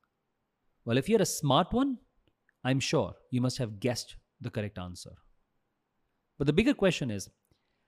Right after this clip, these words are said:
how can we overcome perfectionism, right? So this podcast is all about compressing this massive life learning. So I, it took, it took me years to actually understand all of these things.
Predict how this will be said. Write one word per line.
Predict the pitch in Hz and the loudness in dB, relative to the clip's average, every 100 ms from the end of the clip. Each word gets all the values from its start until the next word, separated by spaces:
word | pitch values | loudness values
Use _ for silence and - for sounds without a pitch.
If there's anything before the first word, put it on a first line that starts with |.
| _ _ | _ _
how | 185 | 2
can | 196 180 | 4 2
we | 147 | 2
overcome | 135 107 - 98 | 2 0 0 -6
perfectionism, | - - - - - - _ _ _ _ | -6 -8 -16 -18 -20 -20 _ _ _ _
right? | 104 117 | -8 -6
So | 123 | -4
this | 151 | -4
podcast | - 147 143 127 123 | 2 2 2 0 0
is | 113 113 - | -4 -8 0
all | 135 143 | 2 4
about | 120 117 117 - _ _ _ - | 2 -2 -4 -12 _ _ _ -2
compressing | 135 151 147 139 | 0 0 -2 -2
this | 117 - | -4 -2
massive | 113 127 131 - 107 | -2 -2 -2 -4 -4
life | 110 117 110 | -2 -2 -2
learning. | 104 120 117 85 | -2 -2 -2 -6
So | - | -8
I, | 135 160 | -6 -4
it | - | -2
took, | 214 - _ | -2 -2 _
it | 185 | -2
took | 220 160 | 0 4
me | |
years | 120 107 143 190 117 101 - - _ _ _ _ - | 2 4 4 6 4 2 -6 -14 _ _ _ _ 2
to | 135 131 - | 2 2 0
actually | 135 - 151 139 | -4 0 -2 0
understand | 127 139 143 151 135 | 0 0 -2 -2 0
all | 131 | 0
of | 131 | 0
these | 117 113 | -2 -6
things. | - 190 98 - | -4 -4 -4 -8